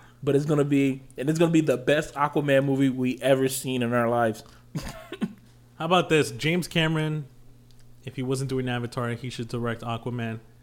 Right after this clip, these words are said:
Speaker 2: Um, what about The Flash?
Speaker 1: The Flash? Who sh-, who should direct
Speaker 2: I'm
Speaker 1: The
Speaker 2: getting,
Speaker 1: Flash?
Speaker 2: uh,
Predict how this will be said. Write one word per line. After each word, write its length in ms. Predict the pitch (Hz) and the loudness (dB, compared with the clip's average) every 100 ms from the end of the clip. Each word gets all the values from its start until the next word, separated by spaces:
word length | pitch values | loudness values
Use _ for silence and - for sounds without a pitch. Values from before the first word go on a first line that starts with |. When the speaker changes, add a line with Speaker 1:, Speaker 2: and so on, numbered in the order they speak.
| - - - - - | -20 -20 -20 -20 -12
Speaker 2:
Um, 680 | 123 117 113 113 110 107 117 - | -6 -4 -4 -4 -6 -10 -14 -14
what 160 | 120 120 | -10 -8
about 220 | 123 123 | -8 -10
The 80 | 123 | -14
Flash? 840 | - 123 120 - - - - - - - | -18 -18 -18 -18 -16 -16 -16 -18 -16 -12
Speaker 1:
The 80 | |
Flash? 640 | 107 - 117 127 160 - - | -10 -2 0 0 -2 -6 -12
Who 120 | 127 | -16
sh-, 180 | - - | -16 -14
who 200 | 123 117 | -12 -12
should 280 | 117 131 113 | -12 -14 -8
direct 340 | 107 110 110 127 | -6 -6 -6 -6
Speaker 2:
I'm 100 | 120 | -4
Speaker 1:
The 40 | |
Speaker 2:
getting, 220 | 127 127 | -4 -2
Speaker 1:
Flash? 240 | - 120 117 | -4 -4 -6
Speaker 2:
uh, 180 | 110 | -8